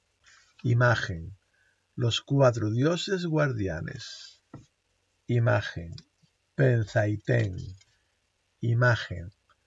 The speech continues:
Sambokojin. Imagen. Skandadeva y Daten. Imagen. Uchusma Usamaten.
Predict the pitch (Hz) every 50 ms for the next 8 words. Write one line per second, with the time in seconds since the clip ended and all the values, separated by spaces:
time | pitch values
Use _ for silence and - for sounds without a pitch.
0 | _ _ _ _ - - - - 139 120 120 120 117 113 120 120 113 107 - 113
1 | 110 107 107 107 120 123 120 110 101 95 90 87 87 87 - _ _ _ _ _
2 | _ _ _ _ _ _ _ _ _ _ _ _ _ _ _ _ _ _ _ _
3 | _ _ _ _ _ _ - 117 113 113 113 117 117 113 - - - 95 87 87
4 | 90 95 101 _ _ _ _ _ _ _ _ _ _ _ _ _ _ _ _ -
5 | 127 117 - - - - 123 113 113 110 113 110 107 104 104 113 123 120 110 92
6 | 90 82 95 98 - _ _ _ _ _ _ _ _ - 123 120 117 107 107 98
7 | 98 101 - 113 107 98 90 85 85 95 98 101 _ _ _ _ _ _ _ _
8 | _ _ _ _ _ _ _ _ _ _ _ _ - 120 117 113 120 120 117 -
9 | - - 92 82 87 - 104 - _ _ _ _ _ _ _ _ _ _ _ _
10 | _ _ _ _ _ - - 254 127 123 107 - - - 147 147 139 - - 160
11 | 165 175 180 185 - - _ _ _ _ _ _ _ - 131 131 117 - - -
12 | - - 127 113 110 110 110 104 101 - 127 123 120 110 98 92 87 87 92 98